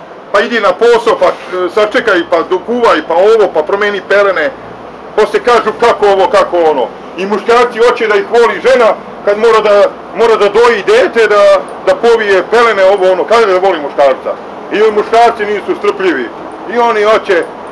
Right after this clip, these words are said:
sve nešto da ga usteknu, kako kaže ovaj, ovaj, e, zmaj. <laughs> On,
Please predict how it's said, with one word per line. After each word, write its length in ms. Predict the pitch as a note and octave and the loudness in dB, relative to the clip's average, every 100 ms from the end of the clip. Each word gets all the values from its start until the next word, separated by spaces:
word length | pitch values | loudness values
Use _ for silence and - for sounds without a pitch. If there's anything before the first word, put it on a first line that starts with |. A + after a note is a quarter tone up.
| - A#3+ | -6 -2
sve 140 | G#3+ | 0
nešto 420 | G#3+ - F3+ E3 - - - | 0 0 0 0 -4 -14 -4
da 80 | F#3 | 0
ga 100 | F#3 | 2
usteknu, 460 | F#3 - G#3+ - B2+ F#3 | 0 0 -2 -2 -4 0
kako 200 | E3+ E3+ | 0 0
kaže 320 | G3 E3 F3 | 0 2 2
ovaj, 180 | D#3+ D3+ A#2+ - - | 2 0 -6 -12 -4
ovaj, 160 | D3+ D3+ | 0 2
e, 140 | C#3 C3+ C3 B2+ | 0 -2 -4 -4
zmaj. 220 | F#3 D#3+ G2+ - - - F#3+ D#3 - F3 D#3+ D3 C#3 | 0 0 0 -8 -14 -4 -2 -2 -2 -2 0 0 -2
<laughs> 1120 | C3 A#2 A#2 A2 - - - - - - A#3+ | -2 -4 -4 -6 -8 -12 -12 -14 -10 0 4
On, 180 | C#4 - | 6 4